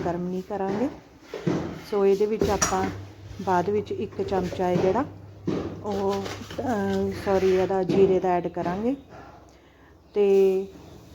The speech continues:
ਪੌਣਾ ਕੁ ਚਮਚਾ ਹੈ ਜਿਹੜਾ ਮੈਂ ਇਹ ਜੀਰੇ ਦਾ ਲਿੱਤਾ, ਛੋਟਾ ਇੱਕ ਹੋ ਸਕਦਾ ਇਹ। ਇਹ ਜਿਹੜਾ ਸਪੂਨ ਹੈ ਮੇਰਾ ਥੋੜ੍ਹਾ ਜਿਹਾ ਡੂੰਘਾਈ ਦੇ ਵਿੱਚ ਆ, ਇਹ ਸੈਰਲੈਕ ਵਾਲਾ ਚਮਚ ਆ ਜਿਹੜਾ ਸੈਰਲੈਕ ਦੇ ਡੱਬੇ ਦੇ ਵਿੱਚ ਆਉਂਦਾ।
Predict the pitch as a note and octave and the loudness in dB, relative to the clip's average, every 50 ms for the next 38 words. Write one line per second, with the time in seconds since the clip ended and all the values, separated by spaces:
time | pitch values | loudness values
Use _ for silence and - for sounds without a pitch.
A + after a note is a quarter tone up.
0 | - - - - - - - - - - - - - E3 - G#3+ G3+ G3+ G3+ G3 | -18 -16 -16 -16 -16 -16 -18 -18 -18 -18 -4 0 2 4 4 4 4 4 2 0
1 | G3 G3 - G3+ F#3+ F#3+ F#3 - G3+ F#3+ F#3+ F#3 F#3+ F#3+ G3 G#3 G#3+ G#3+ G#3 G3+ | -2 -4 -4 -2 -2 -2 0 2 2 2 4 4 4 2 2 2 0 0 -2 -2
2 | G#3 G#3 F#3+ F#3+ F#3+ F#3 G3 G3 F#3 F#3 F#3 F3 F#3 F3+ F#3 F3+ F3 - - G#3 | 0 2 4 4 4 4 4 4 4 4 2 2 2 2 0 0 0 -2 -2 -2
3 | A3 G#3+ - A3 G3 F#3+ A3 A3 A3 G#3+ - - G3+ F#3+ F#3+ F#3 F3 F3+ F#3 F3+ | -2 -2 -2 -4 -2 0 0 0 0 0 -2 -2 -2 0 0 -2 -2 -2 -4 -4
4 | F3 F3+ F3 G3 G3+ G#3+ G#3+ C#4+ D4+ - - - - - - - - - - - | -4 -4 -2 -2 -2 0 0 0 -2 -2 -6 -18 -20 -18 -16 -14 -14 -12 -10 -10
5 | - - - - - G#3 G#3+ G3 G#3 G3+ G3 G3+ G#3 G#3 G#3 G#3 - - - - | -10 -8 -6 -2 0 0 0 2 0 0 2 2 0 0 -2 -4 -8 -16 -20 -20
6 | - - - G#3 G3+ G3 F#3+ F#3+ F#3+ F#3+ G3 G3+ G3 F#3+ F#3+ F#3+ F#3+ F#3+ F3+ F#3 | -20 -16 -10 -8 -6 -4 -4 -2 -2 -2 -2 -2 0 0 -2 -2 -2 -2 0 2
7 | F#3+ G3+ G#3 G#3 G3+ - - - - G3 G#3 G#3 G#3 G#3+ A3 A3 G#3 G3 F#3+ F#3+ | 2 2 0 -2 -4 -8 -14 -16 -12 -10 -8 -4 -2 0 2 2 2 2 2 2
8 | F3 F3+ F3 - - G3+ A3+ C4+ C#4+ - - - - - - - - - G3+ G#3 | 0 0 -2 -2 -4 -4 -4 -4 -4 -8 -14 -20 -20 -20 -20 -18 -10 -6 -4 -4
9 | G#3+ G#3 - G#3+ F#3+ F3+ F3+ F3+ F3+ F3 F3 - F3+ F3+ F#3 F3+ F#3 F#3+ F#3+ - | -4 -2 0 0 0 2 0 0 -2 -4 -6 -6 -4 -4 -2 -2 -2 -4 -6 -8
10 | - - - - F#3 F3+ F3 F3 F3 E3+ - F#3 F3+ F#3 F#3 G3 G3+ G3 - G#3 | -10 -12 -10 -8 -6 -4 -2 -2 -2 -2 -2 -2 0 0 -2 -2 -2 -2 -2 0
11 | F#3+ F#3 F#3 F#3 F3 F#3 E3+ F#3 F3 F#3 E3+ F3 F3+ F3+ F3 F3+ F#3 F#3 - - | 2 2 2 2 0 -2 -4 -4 -4 -4 -6 -6 -4 -4 -2 -2 -4 -4 -4 -6
12 | F#3+ F#3 F#3 F#3 G#3 C4 | -6 -4 -4 -4 -4 -6